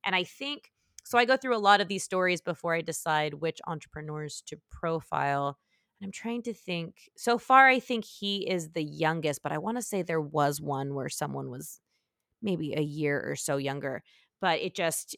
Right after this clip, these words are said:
it really inspires me when I see that. Connor, I'm curious, as you've gone to these entrepreneur markets, what are the youngest, some of the younger entrepreneurs? And not the ones, I don't think there's anything wrong with,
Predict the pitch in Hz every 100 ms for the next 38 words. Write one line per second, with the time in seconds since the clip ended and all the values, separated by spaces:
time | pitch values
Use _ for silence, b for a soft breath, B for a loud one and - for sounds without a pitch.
0 | - 160 202 262 240 180 - 175 170 170
1 | 151 160 151 147 139 - 156 143 139 -
2 | 175 156 131 - 185 170 170 - 220 202
3 | 165 160 - 147 160 160 156 - 151 147
4 | 151 147 147 - 147 - 151 170 208 165
5 | 147 143 131 - - _ - 202 214 202
6 | 180 165 170 151 151 - - - - 170
7 | 156 156 156 160 151 139 143 - 143 139
8 | 143 214 233 262 277 254 240 233 220 -
9 | 214 233 247 226 202 202 196 180 170 170
10 | 170 156